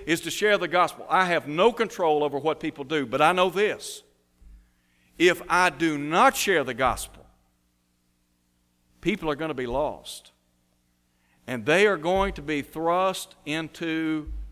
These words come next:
the lake of fire, prepared for the devil and his angels. So what we have to do is put the gold back in the gospel. I said just a moment ago that next Sunday we're trying to invite people to come to worship services. This is not a one and done deal.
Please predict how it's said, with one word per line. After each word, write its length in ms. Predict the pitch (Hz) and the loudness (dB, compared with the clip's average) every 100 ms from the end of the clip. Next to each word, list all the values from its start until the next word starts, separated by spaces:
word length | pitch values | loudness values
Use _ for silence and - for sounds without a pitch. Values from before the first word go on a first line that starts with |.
| - _ _ | -20 _ _
the 180 | 110 127 | -6 -4
lake 360 | 127 156 165 | 0 0 0
of 100 | 165 | -6
fire, 480 | - 160 131 104 90 - | -2 -2 0 -2 -8 -14
prepared 500 | 113 - 160 175 165 | -16 -10 -6 -4 -6
for 120 | 147 | -10
the 120 | 123 | -10
devil 380 | 113 143 147 147 | -4 -4 -4 -6
and 100 | 143 | -8
his 140 | 135 | -8
angels. 760 | 131 120 104 - - - - - _ _ _ _ _ _ _ _ _ _ _ | -8 -2 -2 -2 -12 -16 -16 -18 _ _ _ _ _ _ _ _ _ _ _
So 160 | 95 131 | -8 -4
what 180 | 127 170 | -2 0
we 120 | 165 | 2
have 160 | 170 - | 2 -2
to 80 | |
do 100 | 139 | -6
is 100 | 143 | -6
put 180 | - 156 | -6 -8
the 80 | 127 | -8
gold 280 | 117 139 135 | -4 -2 -2
back 240 | 135 131 | -4 -4
in 80 | 123 | -6
the 80 | 120 | -4
gospel. 540 | 123 117 - - 71 _ - _ _ _ _ _ _ _ _ _ _ _ _ _ _ _ | 0 -2 -4 -14 -20 _ -20 _ _ _ _ _ _ _ _ _ _ _ _ _ _ _
I 60 | 117 | -8
said 220 | - 185 | -4 -4
just 180 | 190 - | -4 -2
a 40 | |
moment 260 | 165 160 143 | -2 0 -2
ago 320 | 135 160 131 | 0 0 0
that 180 | 117 - - _ _ _ _ | -6 -12 -16 _ _ _ _
next 300 | 117 131 170 | -4 -2 -2
Sunday 300 | - 202 175 | -2 -4 -4
we're 160 | 147 160 | -4 -4
trying 300 | - 170 151 | -4 -4 -4
to 60 | 139 | -6
invite 360 | 131 143 143 | -4 -2 -2
people 220 | - 135 120 | -6 -12 -12
to 60 | |
come 200 | - 139 | -10 -10
to 60 | 120 | -6
worship 360 | 120 135 - | -6 -6 -10
services. 440 | - 120 98 95 107 | -10 -8 -8 -16 -4
This 200 | 147 226 | -2 -2
is 80 | 160 | -2
not 220 | 165 208 | -4 -2
a 40 | |
one 340 | 131 139 185 170 | -2 -2 -2 -2
and 120 | 135 | -2
done 300 | 151 165 139 | 0 2 0
deal. 420 | 127 180 131 - | -2 -4 -4 -12